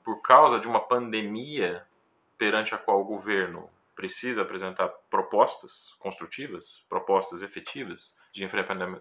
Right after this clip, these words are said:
enfrentamento dessa pandemia, então sim, no cargo que ela tá ocupando, o, a Secretaria da Cultura tem que ser um obituário, se ela quiser chamar assim.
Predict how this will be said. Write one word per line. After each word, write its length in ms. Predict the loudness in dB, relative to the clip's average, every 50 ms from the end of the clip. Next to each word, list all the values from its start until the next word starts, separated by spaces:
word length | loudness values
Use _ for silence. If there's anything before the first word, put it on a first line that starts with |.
| -16
enfrentamento 560 | -16 -14 -12 -12 -8 -8 -6 -6 -6 -8 -8
dessa 200 | -8 -8 -8 -10
pandemia, 520 | -12 -12 -12 -10 -10 -8 -8 -6 -6 -8 -10 -14 -20 -20 -20 -20 _ -20 -20 -20 _ _ _
então 200 | -2 2 2 4
sim, 320 | 4 2 0 -2 -2 0 0
no 80 | 0
cargo 300 | 4 8 10 10 10 8
que 60 | 6
ela 100 | 4 4
tá 120 | 6 8 6
ocupando, 600 | 6 6 2 0 2 4 6 6 6 4 2 0
o, 560 | 0 0 0 -2 -2 -2 0 0 2 4 4
a 60 | 4
Secretaria 420 | 4 2 0 -4 -4 -2 0 0 0
da 80 | 0
Cultura 320 | -2 -4 -6 -6 -6 -8 -6
tem 180 | -6 -6 -8 -8
que 60 | -8
ser 380 | -6 -4 -4 -4 -4 -6 -8
um 300 | -12 -16 -16 -16 -12 -12
obituário, 640 | -8 -8 -8 -8 -2 2 4 6 6 6 4 2 -2
se 160 | -8 -6 -4
ela 120 | -4 -4 -4
quiser 380 | -4 -6 -6 -6 -4 -6 -4
chamar 300 | -6 -8 -6 -4 -4 -4
assim. 280 | -4 -6 -12 -18 -20 -20